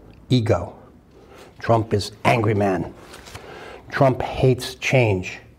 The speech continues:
post sixty-eight. Trump wants it all back. Trump is ungreat Gatsby.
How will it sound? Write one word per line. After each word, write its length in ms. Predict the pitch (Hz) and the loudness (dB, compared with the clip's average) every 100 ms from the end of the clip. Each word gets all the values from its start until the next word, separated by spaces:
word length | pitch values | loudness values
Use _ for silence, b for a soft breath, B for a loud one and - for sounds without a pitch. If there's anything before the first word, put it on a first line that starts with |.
| - - - | -20 -12 0
post 300 | 107 101 - | 0 0 -4
sixty-eight. 600 | 101 - 104 101 101 92 - B B B B B B B | -6 -4 -2 0 0 -4 -14 B B B B B B B
Trump 380 | - 117 107 - | 0 2 2 0
wants 260 | 110 104 - | 0 2 0
it 80 | 101 | 0
all 180 | 101 | 2
back. 520 | 95 101 101 - - - - - - - _ B B B B | 2 -2 -4 -6 -16 -18 -20 -20 -20 -20 _ B B B B
Trump 420 | - 131 113 - B B | 0 2 2 -6 B B
is 300 | - 110 - - - | 0 2 -2 -4 2
ungreat 720 | 120 117 107 113 107 - - | 2 2 2 2 2 -2 -6
Gatsby. 560 | - 104 107 - 98 | 0 0 0 -6 -10